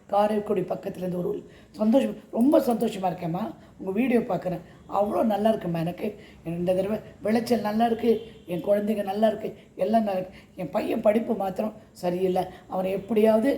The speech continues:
நான் சேலஞ்ச் பண்ணிட்டு வந்திருக்கேம்மா ஸ்கூல்ல. அந்த குழந்தை, அந்த குழந்தை ரொம்ப நல்லா படிக்கும், பிராணேஷ்னு பேர் அந்த குழந்தை, அந்த குழந்தை நல்லா படிக்கும், நீ இப்படி எழுது, இப்படி சொல்லு, இப்படி பிரபஞ்சத்தை கேளு" அப்படின்னு நேத்து சொல்லிக் கொடு.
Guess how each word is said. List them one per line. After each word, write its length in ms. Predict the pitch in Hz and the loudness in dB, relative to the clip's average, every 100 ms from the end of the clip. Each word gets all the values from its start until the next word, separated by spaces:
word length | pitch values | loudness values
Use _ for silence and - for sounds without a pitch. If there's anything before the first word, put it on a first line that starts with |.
| - - - | -4 -16 -10
நான் 180 | 196 - | -8 2
சேலஞ்ச் 420 | 226 269 285 226 | 6 6 4 0
பண்ணிட்டு 280 | 220 196 214 | -2 -4 -6
வந்திருக்கேம்மா 360 | 185 214 202 180 | -6 -6 -6 -8
ஸ்கூல்ல. 420 | - 302 254 240 233 - - - | -6 -6 -2 -4 -6 -14 -20 -10
அந்த 200 | 185 185 | -4 2
குழந்தை, 320 | 208 202 202 - - | 4 4 2 -12 -10
அந்த 280 | 185 208 208 | -6 -2 -2
குழந்தை 320 | 190 185 190 | 0 0 0
ரொம்ப 200 | 175 170 | -2 -2
நல்லா 240 | 160 170 | -4 -4
படிக்கும், 400 | 170 - - - - - - - | -6 -10 -14 -14 -14 -20 -20 -4
பிராணேஷ்னு 680 | - 208 226 220 190 - 196 | 2 2 4 0 -2 -6 -10
பேர் 220 | 170 170 - - - - - - | -6 -6 -6 -14 -20 -20 -20 -18
அந்த 140 | - 170 | -8 -6
குழந்தை, 340 | 180 185 185 339 - - | -2 -2 -2 -6 -12 -12
அந்த 160 | 170 170 | -8 -4
குழந்தை 300 | 180 175 175 | -2 -2 -2
நல்லா 200 | 170 190 | -2 -2
படிக்கும், 420 | 175 165 208 226 - - - | -2 -4 -2 -2 -4 -18 -10
நீ 80 | 190 | -8
இப்படி 260 | 180 175 | -4 0
எழுது, 280 | 175 185 196 208 - - | 0 0 -2 -4 -6 -10
இப்படி 280 | 185 - 165 | -8 -4 -4
சொல்லு, 360 | - 196 208 208 - - | -4 -4 -4 -4 -6 -8
இப்படி 280 | 330 - 180 | -8 -6 -6
பிரபஞ்சத்தை 520 | 180 190 214 185 175 | -4 -2 -2 -4 -8
கேளு" 300 | - 175 175 - - | -6 -4 -4 -6 -14
அப்படின்னு 320 | - 170 175 165 | -6 -4 -2 -2
நேத்து 180 | 156 | -4
சொல்லிக் 240 | - 175 165 | -8 -8 -6
கொடு. 140 | - | -10